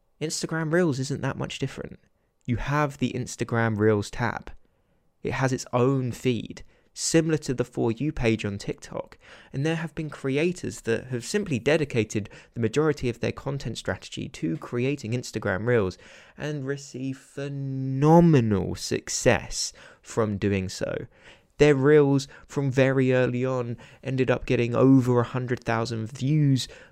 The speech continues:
per Reel. Instagram realized that people were enjoying their Reels, continued to push their Reels, and they've attracted followings quicker than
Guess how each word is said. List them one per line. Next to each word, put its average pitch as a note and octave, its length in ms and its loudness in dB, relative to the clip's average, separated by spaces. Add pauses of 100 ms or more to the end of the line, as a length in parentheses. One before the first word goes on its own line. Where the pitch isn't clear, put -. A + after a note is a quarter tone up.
per A2+ 220 6
Reel. C#3+ 440 8
Instagram A#2 600 -4
realized C3 460 0
that - 120 -14
people A2 260 -8
were G2+ 160 -4
enjoying C#3 540 2
their C3 160 0
Reels, B2+ 400 -2 (220)
continued C3+ 540 -2
to - 100 -10
push D#3+ 240 -2
their B2+ 200 -4
Reels, A#2+ 260 0 (220)
and C3 120 -6
they've D3 180 -2
attracted C#3 560 -6
followings A#2+ 640 -2 (320)
quicker E3+ 360 -2
than A#2+ 360 -2